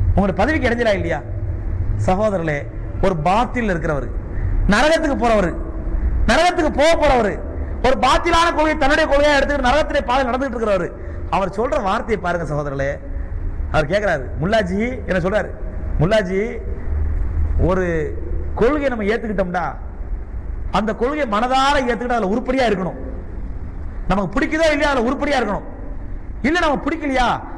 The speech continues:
அதை விட்டுட்டு வெளியே வந்துடணும். உள்ள உட்கார்ந்துகிட்டே அந்த கொள்கைக்கு இடைஞ்சல் பண்ணிட்டு கூடாது." சொல்ல எவ்வளவு பெரிய வார்த்தை பாருங்க. நிச்சயமா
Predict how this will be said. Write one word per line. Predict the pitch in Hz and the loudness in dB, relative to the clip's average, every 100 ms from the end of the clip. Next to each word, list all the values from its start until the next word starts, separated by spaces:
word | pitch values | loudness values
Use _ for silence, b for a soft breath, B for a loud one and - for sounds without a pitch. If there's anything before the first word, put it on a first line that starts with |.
| - | -2
அதை | 190 | 0
விட்டுட்டு | 226 254 311 | 0 0 0
வெளியே | 277 349 | 2 2
வந்துடணும். | 277 196 147 - - - - - - - - - | 2 -2 -4 -8 -8 -8 -6 -6 -6 -6 -6 0
உள்ள | 277 370 | 2 4
உட்கார்ந்துகிட்டே | 330 302 330 330 320 | 4 2 0 0 0
அந்த | 330 320 | 0 0
கொள்கைக்கு | 277 254 285 247 | 2 0 0 0
இடைஞ்சல் | 233 277 | -2 -2
பண்ணிட்டு | 226 208 | -2 -2
கூடாது." | 175 151 127 - - - - - - - - - - - - - - - - - - - | -2 -4 -4 -6 -8 -6 -6 -6 -6 -6 -4 -4 -4 -4 -4 -4 -4 -4 -2 -2 -2 0
சொல்ல | 160 139 | 0 2
எவ்வளவு | 165 262 285 | 0 0 0
பெரிய | 214 156 | 0 0
வார்த்தை | 160 175 151 | -2 -2 -4
பாருங்க. | 131 117 110 - - - - - - - - - - - - - - - - | -4 -2 -2 0 0 -2 -2 0 0 2 2 0 2 2 2 2 0 2 2
நிச்சயமா | - 381 370 | 4 4 4